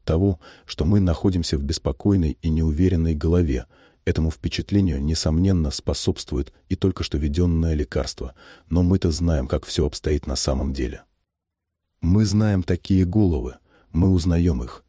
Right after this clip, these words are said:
когда куда-то везём, мы узнаём их, когда они у нас регистрируются. Достаточно самой малости,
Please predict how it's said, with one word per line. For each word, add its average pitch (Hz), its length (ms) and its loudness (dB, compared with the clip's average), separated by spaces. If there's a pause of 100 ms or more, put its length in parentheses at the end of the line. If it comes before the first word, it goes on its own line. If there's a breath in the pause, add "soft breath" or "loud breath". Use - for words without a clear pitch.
когда 71 280 -4
куда-то 78 400 -2
везём, 73 520 -2 (400 soft breath)
мы 90 240 2
узнаём 90 580 2
их, - 240 -16 (300 soft breath)
когда 78 320 0
они 82 180 4
у 80 100 -4
нас 80 240 0
регистрируются. 73 920 -4 (340 soft breath)
Достаточно 82 560 -2
самой 87 320 2
малости, 82 560 -2